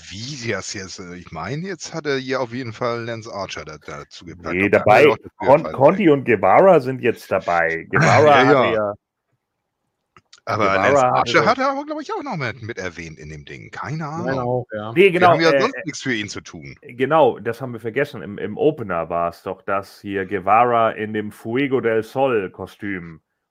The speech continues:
Speaker 2: Ortiz attackiert hatte.
Speaker 3: Mhm.
Speaker 2: Und ich hab ihn sofort erkannt an den Zähnen.
Speaker 3: Ja, hast du alleine in den Augen unter der Maske gesehen, dass er das
Speaker 2: Ja.
Speaker 3: ist und dann Grinsen oder so.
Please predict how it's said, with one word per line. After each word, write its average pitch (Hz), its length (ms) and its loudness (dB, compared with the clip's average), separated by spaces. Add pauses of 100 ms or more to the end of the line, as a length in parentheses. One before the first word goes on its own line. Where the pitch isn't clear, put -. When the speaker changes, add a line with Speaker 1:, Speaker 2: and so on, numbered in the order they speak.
Speaker 2:
Ortiz 120 500 -4
attackiert 90 500 -10
hatte. 80 300 -16 (240)
Speaker 3:
Mhm. 135 400 -6 (380)
Speaker 2:
Und 135 180 0
ich 131 120 -4
hab 131 140 2
ihn 127 100 -2
sofort 127 600 2
erkannt 98 500 -6
an 85 120 -12
den 82 160 -18
Zähnen. - 380 -14
Speaker 3:
Ja, 95 160 -14 (120)
hast 95 140 -14
du 120 60 -4
alleine 127 420 0
in 131 60 -2
den 127 40 -10
Augen 147 260 2
unter 123 140 -4
der 120 120 2
Maske 120 320 -2
gesehen, 104 280 -4
dass 98 120 -8
er 101 100 -6
das 98 160 -8
Speaker 2:
Ja. 98 60 -6
Speaker 3:
ist 98 40 -8
und 107 100 -8
dann 104 120 -4
Grinsen 107 300 -8 (140)
oder 87 160 -16
so. 92 260 -10